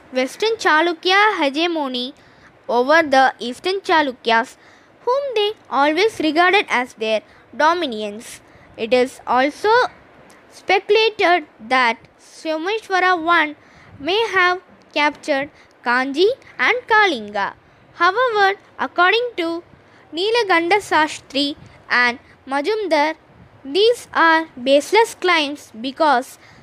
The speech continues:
Someshwara I had as his feudatories the Uchangi Pandyas and the Nolamba Pallavas,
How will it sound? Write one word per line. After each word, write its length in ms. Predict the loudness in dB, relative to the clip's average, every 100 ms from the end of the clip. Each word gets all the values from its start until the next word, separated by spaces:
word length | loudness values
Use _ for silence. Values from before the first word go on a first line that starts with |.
| -16
Someshwara 960 | -4 -2 0 -4 -2 0 2 2 0 -4 _ -6
I 340 | 0 0 -2 -10 -20 -20 -8
had 540 | 0 0 0 -4 -8 _ _
as 260 | -2 -2 -2
his 300 | -4 -6 -10
feudatories 880 | -6 0 0 0 -2 -4 -4 -6 -20 -20 -20 -20 -20 -4
the 220 | 0 2
Uchangi 640 | 0 -8 -2 0 2 2 0 0 _ 2
Pandyas 680 | 2 2 0 2 0 -2 -14 -4
and 320 | -2 -2 0
the 200 | 2 0 -4 -20 -8
Nolamba 600 | -2 2 2 4 2 4
Pallavas, 720 | 0 0 0 0 0 -2 -10